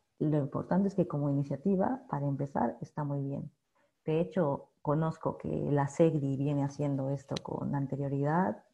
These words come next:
este, Marushka me lo ha comentado, pero falta un poco más, ¿no? De todas maneras, pero, pero esto es un avance, definitivamente.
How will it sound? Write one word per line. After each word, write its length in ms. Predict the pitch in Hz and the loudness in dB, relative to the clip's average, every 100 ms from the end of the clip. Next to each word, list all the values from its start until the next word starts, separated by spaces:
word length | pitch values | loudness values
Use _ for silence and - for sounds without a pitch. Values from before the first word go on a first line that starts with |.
| 147 | -10
este, 280 | 139 _ | -10 _
Marushka 560 | 143 139 139 147 147 - | -8 -4 0 0 -2 -4
me 100 | 139 | -4
lo 80 | 139 | -2
ha 80 | 139 | -2
comentado, 840 | 139 - - 156 170 143 151 185 _ _ _ _ _ _ _ | -2 -2 -2 2 4 2 0 -6 _ _ _ _ _ _ _
pero 960 | 139 143 143 - - - 98 - - - _ _ _ - | -2 0 2 0 0 -2 -4 -8 -12 -18 _ _ _ 2
falta 260 | 147 147 | 4 4
un 80 | 156 | 2
poco 280 | 143 143 - | 2 0 0
más, 280 | - - - | 0 -2 -2
¿no? 320 | 156 220 233 - | 0 0 -4 -14
De 60 | - - | -12 -2
todas 260 | 147 143 | -2 0
maneras, 400 | 143 147 147 147 - | 0 0 0 0 -2
pero, 220 | 139 - | -4 2
pero 160 | 156 | 4
esto 140 | 160 175 | 4 4
es 80 | 190 | 4
un 100 | 151 | 4
avance, 340 | 151 147 - 143 - - | 4 2 -2 -8 -10 -6
definitivamente. 880 | 143 143 139 160 151 147 139 - | -4 -2 -2 -2 0 0 -2 -6